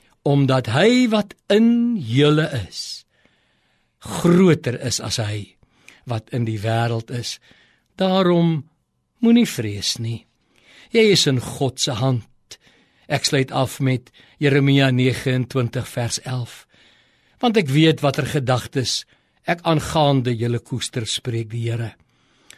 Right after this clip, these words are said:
"Gedagtes van vrede en nie van onheil nie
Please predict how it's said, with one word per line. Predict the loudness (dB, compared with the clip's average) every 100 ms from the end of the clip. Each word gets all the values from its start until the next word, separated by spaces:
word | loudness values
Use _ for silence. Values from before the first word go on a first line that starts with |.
| _
"Gedagtes | -6 -2 0 0 0 0
van | 2 0 0
vrede | -6 -2 0 2 2 2 -2 -8 _ _ _ _ _ _
en | 2 4
nie | 4
van | 4 0 2
onheil | 2 2 2 0 -2
nie | -6 -10